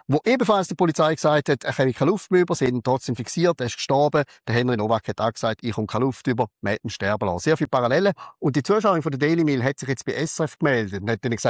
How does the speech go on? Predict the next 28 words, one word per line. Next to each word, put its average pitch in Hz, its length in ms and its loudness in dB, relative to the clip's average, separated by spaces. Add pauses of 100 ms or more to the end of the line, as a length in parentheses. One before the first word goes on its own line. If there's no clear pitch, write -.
(100)
„Hey, 151 240 0
Söcklis.“ - 640 -2 (140)
Also, 98 260 -4 (300)
Söckli 117 400 -2
hat 92 100 -6
sie 107 60 -4
natürlich 98 300 -2
nicht 127 120 0
geschrieben, 120 300 -2
aber 92 160 -2
wahrscheinlich 90 280 -8
denkt. 170 300 0 (400)
Sie 143 80 0
hat 123 40 0
gesagt, 139 200 -2
„Hey 165 140 2
du, 165 160 2
wa-, 120 200 0
was 127 180 0
läuft 151 280 0
eigentlich 151 240 -2
da?“ 156 240 2 (380)
Irgendwie 165 480 2
habe 139 180 2
ich 135 200 -2 (640)
über 233 220 4
fünfzig - 380 -4
Beiträge 113 540 0